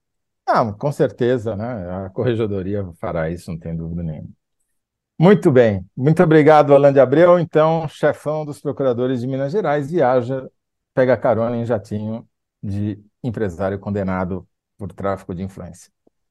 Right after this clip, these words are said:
Espero que caiba. Se não couber também, a gente dá uma, pega um jatinho e dá uma cortada. Alan, obrigado.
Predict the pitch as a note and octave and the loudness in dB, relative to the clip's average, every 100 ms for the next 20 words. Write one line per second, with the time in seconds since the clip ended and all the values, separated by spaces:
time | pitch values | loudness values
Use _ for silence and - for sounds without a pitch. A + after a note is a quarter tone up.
0 | _ _ _ _ - D3+ D#3 D#3+ A#2+ G#2 | _ _ _ _ -2 -2 0 -2 -2 -4
1 | G2+ G#2 E3 D#3+ D3+ C#3 D#3+ D#3 C3+ B2+ | -4 -6 -8 -4 -2 2 2 2 -2 -6
2 | C#3+ C3+ - G2 _ _ _ _ _ _ | -6 -4 -6 -8 _ _ _ _ _ _
3 | _ B2+ G2+ G#2 G2 F2+ E2 D2 _ _ | _ -10 -8 -6 -6 -6 -8 -12 _ _
4 | _ _ _ _ - A#2 G#2+ G#2+ G2 - | _ _ _ _ 0 0 2 0 0 -2
5 | G#2+ G#2 G2+ F2 F2+ G2+ F#2 - E2 - | -6 -4 -2 -4 -4 -2 -4 -6 -6 -6
6 | D#2 - _ _ _ _ - E3+ F#3+ D3+ | -6 -12 _ _ _ _ 2 8 8 10
7 | F3 E3 D#3 B2 G#2+ | 8 8 6 4 -2